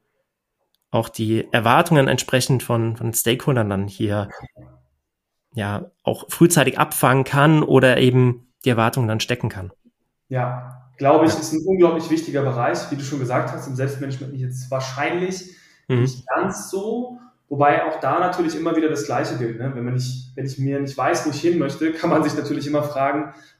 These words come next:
Speaker 2: wo möchte ich nicht hin und dann das Gegenteil nehmen. Also, <laughs> das ist so ein kleiner Hack immer, den man machen kann.
Speaker 1: Ja, gut, es geht. <laughs> Okay, ja, das, das geht auch, ja. Okay. Okay,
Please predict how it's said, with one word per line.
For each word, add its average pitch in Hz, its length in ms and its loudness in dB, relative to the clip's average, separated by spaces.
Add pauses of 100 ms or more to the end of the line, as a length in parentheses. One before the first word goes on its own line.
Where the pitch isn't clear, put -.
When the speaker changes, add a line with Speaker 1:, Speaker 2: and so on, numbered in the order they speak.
Speaker 2:
wo 143 80 -2
möchte 131 240 -2
ich 127 100 -4
nicht 175 240 2
hin 139 460 -6
und 127 100 -16
dann 131 120 -4
das 127 160 -4
Gegenteil 139 320 -12
nehmen. - 300 -20
Also, 107 360 -14 (100)
<laughs> - 0 - (200)
das - 20 -8 (300)
ist 127 140 -2
so 165 180 -2
ein 170 60 2
kleiner 143 380 2
Hack 127 220 -2
immer, 110 120 -10
den 107 100 -16
man 107 120 -16
machen - 160 -20
kann. - 60 -20 (340)
Speaker 1:
Ja, 135 160 4
gut, 147 140 4
es - 100 2
geht. 143 120 0 (380)
<laughs> 135 120 -2
Okay, 113 320 -6
ja, 123 260 -4
das, 123 220 -10
das - 160 -12
geht - 160 -8
auch, 104 220 -8
ja. 113 180 -6 (240)
Okay. 110 260 -6 (1300)
Okay, 151 580 2